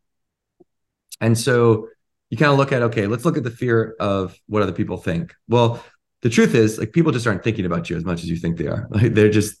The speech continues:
thinking about themselves and what other people are thinking about them. So it, it's, it's sometimes more of a made up fear. And the fear of failure is, is a, is a very real fear. And, and, but these are just taxes you have to pay to achieve anything great,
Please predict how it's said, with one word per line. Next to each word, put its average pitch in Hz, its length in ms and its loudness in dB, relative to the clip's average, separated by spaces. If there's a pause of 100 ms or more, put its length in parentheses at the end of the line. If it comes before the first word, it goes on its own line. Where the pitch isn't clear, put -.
(100)
thinking 98 180 0
about 87 120 0
themselves 85 440 0
and 85 240 -2
what 90 200 0
other 87 140 0
people 85 260 -4
are 85 80 -2
thinking 85 240 -6
about 82 140 -6
them. 85 180 -8 (300)
So - 560 2 (420)
it, - 160 -12 (160)
it's, - 520 -8
it's - 360 -8 (260)
sometimes 165 420 4
more 123 140 4
of 110 80 2
a 107 40 2
made 104 200 4
up 90 160 -4
fear. 92 320 -4 (380)
And 104 420 0 (400)
the 120 60 0
fear 156 220 6
of 110 120 0
failure 139 420 2
is, 110 220 2
is 104 260 -4
a, 98 220 -2 (380)
is 113 140 0
a 110 60 2
very 110 260 2
real 101 220 0
fear. 101 480 -6
And, 120 200 -6
and, 117 140 -6
but 131 100 -2
these 160 160 2
are 180 60 2
just 147 200 -4
taxes 131 420 -2
you 127 60 -2
have 120 120 -6
to 113 60 -6
pay 143 280 -2
to 113 100 2
achieve 107 360 0
anything 107 360 0
great, 95 300 -2